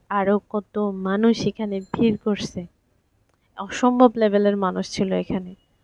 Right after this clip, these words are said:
আপনারা দেখতেই পাচ্ছেন। কি একটা অবস্থা।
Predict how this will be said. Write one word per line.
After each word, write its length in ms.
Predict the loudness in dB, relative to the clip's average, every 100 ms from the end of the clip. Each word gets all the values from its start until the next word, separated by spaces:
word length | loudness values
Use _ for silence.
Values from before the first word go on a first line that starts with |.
| _ _ -12
আপনারা 260 | -4 -2
দেখতেই 440 | 0 -2 -4 -10 -8
পাচ্ছেন। 540 | -8 -8 -10 -10 -12 -18 _ _ _ _ _ _ _ _ _ _ _ _ _ _ _ _ _
কি 120 | -2 0
একটা 360 | 0 _ -6
অবস্থা। 400 | -6 -6 -6 -6